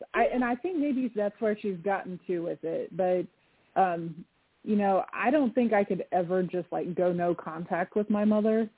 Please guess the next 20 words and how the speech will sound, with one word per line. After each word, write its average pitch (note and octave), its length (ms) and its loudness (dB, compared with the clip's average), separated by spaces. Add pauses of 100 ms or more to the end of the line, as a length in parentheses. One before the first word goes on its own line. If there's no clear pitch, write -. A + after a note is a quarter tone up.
(380)
Um, D#3 520 0 (420)
to G3 80 4
give F#3+ 180 2
you G3+ 100 4
a F#3+ 80 0
little G#3 200 4
bit F3 140 0
of E3 100 -2 (120)
backstory, F3+ 960 -2
I A3 100 -4
was C4+ 140 -4 (160)
kidnapped - 460 -2
as - 140 -8
a - 80 -12
child, - 440 -8 (240)
<laughs> - 220 -12
um, G3+ 400 2 (760)
by F#3 180 -4
my F3 260 -6
father, E3+ 460 -6